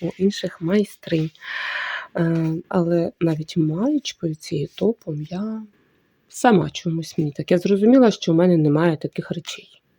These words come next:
Думаю, треба, треба, в мене лежить пряжа, треба все це використовувати,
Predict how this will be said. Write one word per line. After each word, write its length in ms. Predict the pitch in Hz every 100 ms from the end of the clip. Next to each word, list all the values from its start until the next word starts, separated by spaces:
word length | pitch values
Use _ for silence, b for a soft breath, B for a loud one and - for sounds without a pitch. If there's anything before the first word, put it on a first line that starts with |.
| _ -
Думаю, 300 | 151 143 147
треба, 360 | - 156 160 160 -
треба, 420 | - 180 208 240
в 80 | 233
мене 240 | 202 196 185
лежить 380 | 170 170 165 -
пряжа, 400 | 175 196 226 240
треба 240 | - 185
все 200 | 175 -
це 140 | 165 160
використовувати, 1120 | 160 165 160 - - 220 247 214 202 202 190